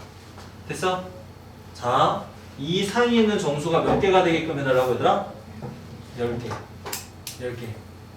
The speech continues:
자, 여기서 열 개 만들려면은 P 어때야 돼? P 자연수야? 가능해? 일 넣으면은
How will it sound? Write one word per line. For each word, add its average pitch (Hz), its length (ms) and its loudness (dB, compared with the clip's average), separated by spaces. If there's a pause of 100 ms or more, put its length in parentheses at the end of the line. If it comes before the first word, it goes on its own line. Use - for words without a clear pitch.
(340)
자, - 200 4
여기서 214 320 8
열 170 180 10
개 247 100 8
만들려면은 208 760 6
P - 140 0
어때야 156 380 6
돼? 113 160 0 (720)
P 240 140 0
자연수야? 151 680 4 (1080)
가능해? 143 360 -4 (3000)
일 254 320 4
넣으면은 196 640 4